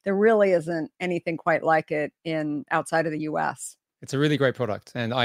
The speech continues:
Speaker 1: Thank
Speaker 2: enjoyed it.
Speaker 1: you.
Speaker 2: As I said, it didn't last long enough, and I didn't get to, well, actually, I tried every flavor, but I had people take it off me, little ones. That's it.
Speaker 1: Thank you. Thank
Speaker 2: Um,
Speaker 1: you.
Speaker 2: a little bit more about you, though. So you're also the author of a book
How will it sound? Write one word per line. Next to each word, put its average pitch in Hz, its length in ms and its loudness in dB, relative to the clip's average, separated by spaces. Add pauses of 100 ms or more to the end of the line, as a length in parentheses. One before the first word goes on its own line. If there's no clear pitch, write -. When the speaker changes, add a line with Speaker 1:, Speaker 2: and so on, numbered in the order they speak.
(120)
Speaker 1:
Thank 110 180 2
Speaker 2:
enjoyed 107 80 2
it. 104 100 0
Speaker 1:
you. - 20 -4
Speaker 2:
As 120 160 -4
I 147 40 -4
said, 127 60 -4
it - 20 -2
didn't 127 160 -2
last 117 240 2
long 107 120 -6
enough, 101 280 -8
and 110 100 -6
I 107 60 -6
didn't 113 180 -8
get 107 140 -4
to, 110 100 -14 (140)
well, 143 120 0
actually, 156 180 -2
I - 20 -6
tried 143 220 2
every 113 140 -4
flavor, 110 340 -2
but 107 140 -6
I 107 60 -2
had 107 160 -6
people 107 240 -8
take 110 240 -8
it 107 80 -8
off 101 180 -10
me, 90 180 -12 (180)
little 107 180 -8
ones. 92 320 -14 (180)
That's 98 140 -16
it. 196 180 0
Speaker 1:
Thank 185 100 -4 (100)
you. 156 260 -2 (360)
Thank 160 200 8
Speaker 2:
Um, 156 80 2
Speaker 1:
you. 151 240 0 (380)
Speaker 2:
a - 20 -2
little 190 140 6
bit 208 120 8
more 175 140 6
about 147 200 4
you, 127 160 4
though. 113 260 6
So - 200 2
you're 120 220 2
also 151 220 0
the 123 160 -2
author 127 380 0
of 120 200 -2
a 113 60 -2
book 123 220 -4